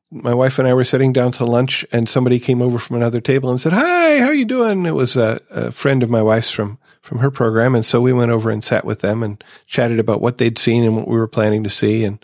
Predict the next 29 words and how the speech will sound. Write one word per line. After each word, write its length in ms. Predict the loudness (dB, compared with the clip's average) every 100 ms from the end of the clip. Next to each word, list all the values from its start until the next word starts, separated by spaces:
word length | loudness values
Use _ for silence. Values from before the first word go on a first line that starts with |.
| _ -20 -20 -4
there 100 | 0
was 240 | 2 2
a, 160 | 0 -2 -6 _ _ _ _ _ _
a 60 | -6
session 380 | -2 -2 -2 -4
coming 320 | -2 0 0
up 180 | -2 -2
titled 420 | -2 0 -2 -6 _
Four 420 | _ -2 2 2 2
Important 520 | -2 -2 -2 -2 -2
Pages, 480 | -2 0 -2 -6 -12 -10
twenty-three 600 | -2 0 0 -2 -6 -4
and 140 | -8
twenty-four. 760 | -6 -4 -4 0 0 0 -4 -16 _ _ _ -4
And 80 |
we're 80 | 0
like, 200 | 0 -2 _ -2
"Does 200 | -2 0
somebody 1000 | -2 -2 0 0 2 2 2 2 2 2
not 260 | 2 0
know 160 | 0 0
how 200 | 2 2
to 160 | 2
count? 800 | -2 -6 -6 -2 -2 -4 -10 -14 -14 _ _ _
What's 360 | -8 -8 -8 -8
going 300 | -2 0 2
on 180 | 2 2
here?" 360 | 2 2 -2 -10 _
<laughs> 60 | -12